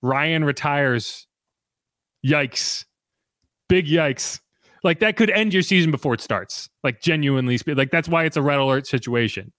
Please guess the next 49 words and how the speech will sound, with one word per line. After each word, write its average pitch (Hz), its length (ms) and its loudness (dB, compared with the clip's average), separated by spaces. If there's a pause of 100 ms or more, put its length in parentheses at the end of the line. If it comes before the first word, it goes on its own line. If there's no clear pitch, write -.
(300)
Because 135 400 -2 (220)
if 151 200 0
you, 196 460 4
if 170 200 -2
the 165 100 4
worst 185 420 2
case 233 240 0
scenario 190 520 4
comes 175 360 -2
through 175 240 4
at 190 120 2
left 156 300 -2
and 165 100 2
right 160 200 2
tackle, 160 520 -2 (680)
which 139 160 0
is 139 100 2
what 147 100 2
I 147 100 4
just 156 180 0
explained, 160 400 -2 (2000)
even 240 180 4
if 254 80 2
you 247 120 4
spend 233 340 0
the 208 40 0
fourteen 156 480 2
pick, - 280 -2
you 269 100 4
can 311 100 4
spend 262 160 0
your 226 80 2
first 247 300 0
two 254 120 4
picks 254 340 0
on 196 180 4
tackles. 226 600 -2 (440)
It's - 120 -10
still 233 220 2
gonna 202 140 4
be 190 120 4
a 185 60 4
nightmare 175 580 2 (300)
'cause 175 160 0
Derek 220 260 4
Carr's 226 220 2
not 214 160 4
running 202 280 4
around. 185 480 2